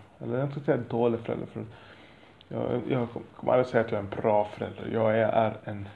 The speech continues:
engagerad förälder. Jag kommer aldrig umgås med en förälder som är oengagerad. Aldrig. Jag kommer inte umgås med någon människa som, en,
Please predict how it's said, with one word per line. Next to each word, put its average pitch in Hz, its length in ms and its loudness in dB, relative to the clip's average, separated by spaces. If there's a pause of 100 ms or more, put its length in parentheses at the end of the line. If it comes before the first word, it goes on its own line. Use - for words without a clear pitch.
(120)
engagerad 113 760 -2
förälder. - 460 -12 (560)
Jag - 80 -14
kommer 127 180 -4
aldrig 156 260 8
umgås 139 420 4 (260)
med 127 120 -4 (100)
en 117 100 -6 (320)
förälder 110 300 -2
som 113 180 -10
är 113 140 -12
oengagerad. - 840 -6 (1040)
Aldrig. 120 360 -2
Jag - 520 -18
kommer 135 140 -4
inte 143 120 2
umgås 156 280 4
med 156 80 4
någon 139 180 6
människa 139 320 4
som, 127 180 -6
en, 120 140 -4